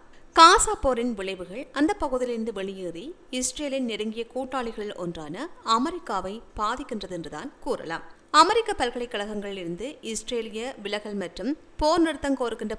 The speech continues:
போராட்டங்கள் அமெரிக்காவை தொடர்ந்தும் உலுக்கி வருகின்றன. காசா மீதான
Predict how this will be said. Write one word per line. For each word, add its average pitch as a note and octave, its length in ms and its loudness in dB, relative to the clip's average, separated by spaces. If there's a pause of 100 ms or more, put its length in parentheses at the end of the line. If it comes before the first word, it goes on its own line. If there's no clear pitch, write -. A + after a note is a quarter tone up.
போராட்டங்கள் F3+ 580 -6 (400)
அமெரிக்காவை C#4 540 2 (200)
தொடர்ந்தும் F#3 400 -8 (140)
உலுக்கி B3 300 -6
வருகின்றன. E3 440 -8 (140)
காசா C4+ 320 6 (100)
மீதான G#3+ 320 -4